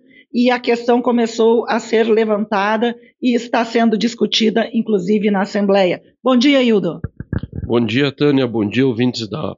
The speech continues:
Speaker 2: Planetário. É uma satisfação poder estar aqui, ah, colaborando, ah,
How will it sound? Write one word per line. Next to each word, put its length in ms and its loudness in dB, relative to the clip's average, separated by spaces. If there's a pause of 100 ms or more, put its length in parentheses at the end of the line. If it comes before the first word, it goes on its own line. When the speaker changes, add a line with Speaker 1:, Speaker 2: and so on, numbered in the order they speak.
Speaker 2:
Planetário. 680 -4 (120)
É 60 -16
uma 400 -6
satisfação 800 -2
poder 320 -2
estar 340 -4
aqui, 380 -4 (600)
ah, 520 0
colaborando, 800 2 (560)
ah, 640 -2